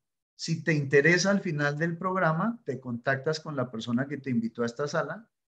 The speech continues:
y esa persona te va a guiar en cómo desarrollar el programa en el país donde tú estás.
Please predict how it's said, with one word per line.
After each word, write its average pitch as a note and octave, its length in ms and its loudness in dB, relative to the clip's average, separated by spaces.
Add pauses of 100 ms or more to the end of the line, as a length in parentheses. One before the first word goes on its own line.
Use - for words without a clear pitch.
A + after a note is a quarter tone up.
y D3+ 180 -2
esa G#3 220 4
persona F#3 440 0
te D3 80 4
va C#3 140 6
a D3 60 6
guiar C#3+ 640 2
en A#2+ 200 -12
cómo D#3 280 -4
desarrollar B2 560 0
el C3+ 140 -8
programa C#3+ 500 -2
en C3 120 -2
el A#2+ 140 0
país G#2+ 300 -4
donde B2+ 220 -4
tú A2 180 -12
estás. - 420 -16